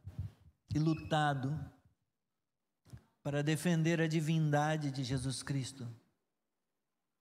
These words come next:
para proclamar e sustentar que Jesus é Deus,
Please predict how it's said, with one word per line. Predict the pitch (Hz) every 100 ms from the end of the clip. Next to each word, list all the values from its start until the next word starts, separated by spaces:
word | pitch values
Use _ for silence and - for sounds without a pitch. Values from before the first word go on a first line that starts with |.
| _ _ _ _ _ _
para | - 143
proclamar | 143 170 165 165 156 156 160 175 165
e | 147
sustentar | - 147 - 151 151 143 156 160 147 139 -
que | 143
Jesus | 127 160 151 123 175 196 202 151 123 117
é | 127
Deus, | 123 151 156 135 117 - - - -